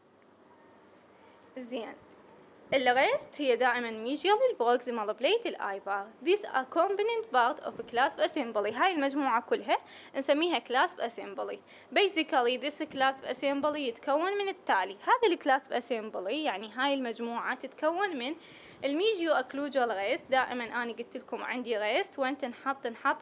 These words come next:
على البريمولر أو الميجيو لينجوال سيرفيس، الموقع مالتها يا أما على الميجيو اكلوجال، يعني بالاكلوجن من جهة الميجيال مال البريمولر،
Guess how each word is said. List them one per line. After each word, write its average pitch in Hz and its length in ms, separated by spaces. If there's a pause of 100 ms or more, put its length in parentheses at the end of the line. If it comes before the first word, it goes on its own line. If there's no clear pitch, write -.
(120)
على 262 340 (440)
البريمولر 254 880 (640)
أو 247 140
الميجيو 262 520
لينجوال 247 480
سيرفيس، 247 540
الموقع 247 540
مالتها 233 460
يا 311 240
أما 320 240
على 254 200
الميجيو 254 560
اكلوجال، 247 760 (460)
يعني 240 220
بالاكلوجن 254 920
من 226 120
جهة 277 320
الميجيال 247 480
مال 214 160
البريمولر، 262 720